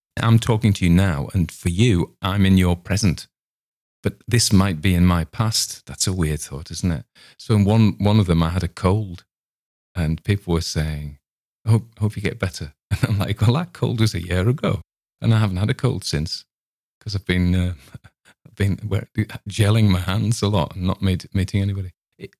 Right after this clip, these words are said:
just for the record, it's a beautiful few days we're having here at the beginning of June. And I had a lovely day out with my daughters yesterday in the Lake District,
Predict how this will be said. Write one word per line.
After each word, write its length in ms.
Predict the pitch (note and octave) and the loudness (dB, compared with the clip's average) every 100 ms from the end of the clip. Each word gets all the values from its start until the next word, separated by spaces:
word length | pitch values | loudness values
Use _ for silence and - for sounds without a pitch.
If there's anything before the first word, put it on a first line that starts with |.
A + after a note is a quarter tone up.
| G#2 | -8
just 220 | A2+ - | -2 0
for 80 | G2+ | 2
the 100 | E2+ | 2
record, 520 | F2+ - F#2+ F#2+ - _ - | 0 0 0 0 -2 _ -4
it's 340 | F#2+ - - | -4 -2 -6
a 60 | - | -8
beautiful 1300 | - - - F#2 F#2+ F2+ - C3 - F2+ D#2+ C#2+ C2+ _ | -14 -6 -2 2 4 2 0 -6 -4 -2 0 -2 -6 _
few 280 | - G2 | -2 0
days 320 | E2+ F2 E2+ F2 | 2 0 0 -2
we're 80 | |
having 240 | E2 D#2+ D#2 | -4 -4 -4
here 180 | D#2+ D#2+ | -2 -2
at 100 | - | -4
the 60 | |
beginning 340 | D#2+ E2+ E2+ E2 | -4 -2 0 0
of 140 | D#2 | -2
June. 540 | - F2+ F2+ G2+ G2+ - _ _ _ _ _ _ _ _ _ | -2 2 4 4 2 -4 _ _ _ _ _ _ _ _ _
And 160 | E2 F2 | 0 0
I 40 | |
had 80 | F2 | 0
a 60 | D#2 | -2
lovely 460 | F#2 A2 A2+ G#2 | 2 2 4 4
day 200 | G2 E2 | 4 4
out 240 | E2 D#2 - | 4 2 -2
with 100 | - | -4
my 100 | D#2 | -6
daughters 480 | E2 D#2+ - D#2+ - | -4 -6 -6 -8 -6
yesterday 600 | E2 - - D#2+ D2+ - | -6 -10 -8 -6 -4 -8
in 180 | F2+ D#2+ | -8 -8
the 80 | |
Lake 240 | F2+ A2+ A2+ | -4 -4 -4
District, 520 | - - - - - | -6 -6 -8 -16 -20